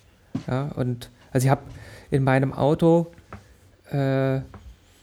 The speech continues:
da, äh, war die Batterie leer. Oder Batterie war kap-, nicht mehr gut. Was sie hatte, weiß ich nicht. Ist auf jeden Fall ab und zu mal nicht gestartet, der Wagen.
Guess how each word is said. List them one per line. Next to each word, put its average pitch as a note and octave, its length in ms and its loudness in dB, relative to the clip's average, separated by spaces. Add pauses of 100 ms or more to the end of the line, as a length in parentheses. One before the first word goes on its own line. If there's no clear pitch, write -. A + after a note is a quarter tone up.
(1400)
da, B2 920 0
äh, A#2+ 40 -4 (840)
war B2+ 120 2
die B2+ 60 0
Batterie C#3 380 0
leer. F#3+ 280 0 (360)
Oder A#2 160 2
Batterie B2+ 400 0
war C3+ 140 0
kap-, - 160 -6 (880)
nicht C#3 180 -4
mehr C#3+ 120 4
gut. G3+ 220 4 (840)
Was A#2 140 -6
sie B2 100 0
hatte, B2 140 0
weiß C#3 160 6
ich E3+ 80 4
nicht. E3+ 280 0
Ist - 180 -6
auf C3 100 0
jeden C#3 100 2
Fall C#3 140 0
ab - 120 -4
und - 100 -14
zu C#3+ 80 0
mal C3+ 140 2
nicht C3 140 -6
gestartet, C#3+ 420 -2
der D3+ 120 2
Wagen. D3 220 0